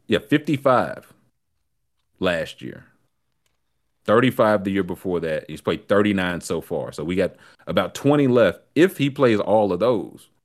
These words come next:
he'll be in the fifties again. So no guarantees on that. We've seen Chris Paul. I, I think the case for this year is that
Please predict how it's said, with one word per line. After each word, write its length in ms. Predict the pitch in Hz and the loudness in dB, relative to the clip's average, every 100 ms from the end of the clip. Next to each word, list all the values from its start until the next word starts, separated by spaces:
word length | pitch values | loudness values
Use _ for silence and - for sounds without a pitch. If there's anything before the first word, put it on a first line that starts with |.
| _ _ _ _ _ _ _ - | _ _ _ _ _ _ _ -8
he'll 120 | 98 | -4
be 180 | 92 95 | 0 -2
in 80 | |
the 60 | 87 | -2
fifties 420 | - 104 104 92 | -4 -6 -4 -8
again. 480 | 90 92 107 64 82 | -6 -6 -6 -8 -14
So 540 | - 92 87 82 80 78 _ _ _ _ _ _ - | -6 -2 0 -2 -6 -10 _ _ _ _ _ _ -8
no 220 | 87 117 | 2 2
guarantees 560 | 143 156 151 139 156 143 | 4 2 0 0 0 0
on 160 | 135 | 0
that. 340 | 123 117 107 - | -2 -2 -4 -4
We've 200 | 104 123 | -4 -4
seen 300 | - 135 131 | -2 0 0
Chris 240 | - 127 | -2 -4
Paul. 540 | - 120 113 110 92 80 _ _ _ _ _ - _ _ _ _ _ - | 0 0 2 0 -2 -8 _ _ _ _ _ -20 _ _ _ _ _ -4
I, 60 | |
I 160 | 113 120 | 0 0
think 260 | 123 196 | 2 2
the 80 | 156 | 2
case 300 | 139 147 135 | -2 0 0
for 120 | - | -2
this 280 | 95 107 107 | 0 0 -2
year 180 | 95 90 | -4 -4
is 220 | 78 80 | -6 -8
that 260 | 82 78 | -6 -8